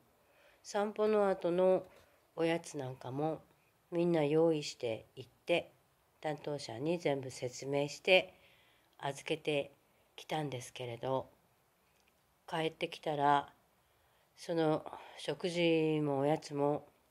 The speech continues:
開けた痕跡がなくて、ずっとなんかほったらかしにされてたみたいで、帰ってきてご飯をいっぱい食べました。お腹空いたんだよね。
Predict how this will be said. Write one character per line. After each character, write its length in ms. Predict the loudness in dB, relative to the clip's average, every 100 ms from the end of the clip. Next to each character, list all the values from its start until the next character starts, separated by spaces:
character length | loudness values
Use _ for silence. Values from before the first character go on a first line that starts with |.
| -6
開 120 | -4
け 140 | -2
た 380 | 2 4 4 4 -4 _ _ _ _ _ _ _ _ _ _ _
痕 140 | -4
跡 320 | 0 -2 0
が 140 | 0 2
な 120 | 2
く 120 | 0
て、 240 | -8 -10 -10 _ _ _ _ _ _ _ _ _ _ _ _ _ _ _ -12
ず 100 | -12
っ 60 |
と 180 | -6 -4
な 160 | -4 -6
ん 60 |
か 140 | -10 -10
ほ 180 | -6
っ 100 | -4
た 80 | 4
ら 140 | 6 6
か 160 | 4
し 120 | 2
に 120 | 0 0
さ 160 | 0
れ 100 | -2
て 140 | -2 -4
た 80 |
み 60 | -6 -12
た 80 | -14
い 140 | -14 -14 -20 -20 _ _ _ _ _ _ _ _ _ -10 -2
で、 40 | -2
帰 40 |
っ 60 | 0
て 160 | -4
き 100 | -6
て 460 | 0 4 6 4 -2 -16 _ _ _ _ _
ご 140 | -10 -6
飯 320 | -2 -2 -2
を 60 | -6
い 40 |
っ 20 | -6
ぱ 120 | 2 4
い 60 |
食 140 | 4 2
べ 80 | 2
ま 180 | 2
し 100 | -2
た。 180 | -6 -8 -10 _ _ _ _ _ _ _ _ _ _ -10
お 40 |
腹 240 | -8 -4
空 180 | -4 -2
い 80 | -2
た 180 | 0 0
ん 60 |
だ 80 | 2
よ 160 | 0 0
ね。 500 | 2 2 2 0